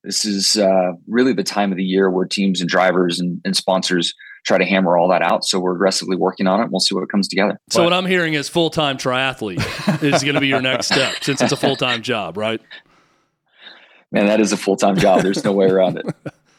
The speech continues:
Speaker 3: Man, it would be weird not seeing you on, on the track, man. So that, that's why we're appreciating the fact that you're, you're doing it now for IndyCar. Thank you for the time,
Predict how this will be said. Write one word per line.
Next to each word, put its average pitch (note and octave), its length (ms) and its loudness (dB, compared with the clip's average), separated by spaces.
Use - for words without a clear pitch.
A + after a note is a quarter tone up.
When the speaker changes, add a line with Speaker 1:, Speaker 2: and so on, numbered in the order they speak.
Speaker 3:
Man, B2 220 0
it C3 60 -2
would C3 160 -4
be C3+ 80 0
weird B2+ 320 0
not B2 260 0
seeing G#2 320 -4
you E2+ 340 -4
on, G2 160 -2
on G2 200 -2
the F2 40 -8
track, F2 380 -4
man. E2 220 -8
So G2 140 -6
that, G2+ 180 -4
that's A#2 180 -2
why A2+ 160 0
we're G#2 160 0
appreciating G2+ 500 -4
the F#2 60 -6
fact G2+ 320 -4
that - 180 -10
you're, G2 240 -6
you're F#2+ 120 -6
doing G2 280 -4
it F#2+ 80 -6
now F#2+ 240 -4
for F2+ 140 -16
IndyCar. F2 600 -4
Thank C#3+ 240 -6
you C#3 80 -12
for C3+ 100 -8
the G#2+ 80 -8
time, A#2+ 480 -4